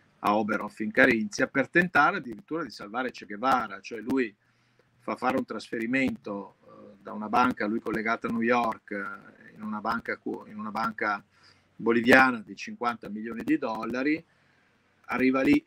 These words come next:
diciamo, quindi con questa disponibilità, eh, addirittura per cercare di corrompere dei funzionari governativi, pianifica di, di affittare un aereo e di raggiungere Che Guevara, mm,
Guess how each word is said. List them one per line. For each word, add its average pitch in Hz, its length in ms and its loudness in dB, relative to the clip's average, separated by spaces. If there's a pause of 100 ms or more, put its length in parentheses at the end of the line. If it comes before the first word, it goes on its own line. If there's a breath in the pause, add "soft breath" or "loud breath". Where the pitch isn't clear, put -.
diciamo, 117 580 -6
quindi 117 280 -2
con 107 180 -6
questa 127 300 4
disponibilità, 120 1120 4
eh, 101 840 -20
addirittura 131 460 0
per 113 160 -12
cercare 139 500 -2
di 117 120 -8
corrompere 120 680 -4
dei 101 200 -12
funzionari 110 480 -10
governativi, 107 800 -2
pianifica 107 580 -10
di, 104 120 -14 (320)
di 110 160 -4
affittare 110 440 -4
un 113 120 -4
aereo 110 640 0 (540 soft breath)
e 104 120 -4
di 113 140 2
raggiungere 113 720 0
Che 107 160 -8
Guevara, 104 720 0
mm, - 580 -12